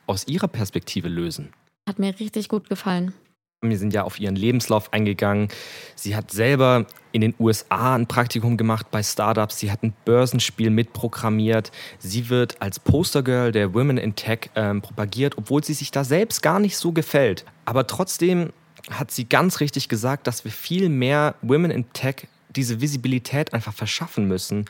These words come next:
Speaker 1: damit auch das andere Geschlecht, die Frauen, ähm,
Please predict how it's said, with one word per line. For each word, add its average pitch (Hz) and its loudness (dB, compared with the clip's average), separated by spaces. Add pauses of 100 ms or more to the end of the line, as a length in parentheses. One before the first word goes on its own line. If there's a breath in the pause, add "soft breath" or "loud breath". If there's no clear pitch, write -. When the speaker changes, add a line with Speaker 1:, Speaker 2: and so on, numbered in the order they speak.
(300 loud breath)
Speaker 1:
damit 127 0
auch 156 0 (160)
das - -6
andere 202 0
Geschlecht, 110 -4
die 113 -4
Frauen, 143 0 (600 loud breath)
ähm, 113 2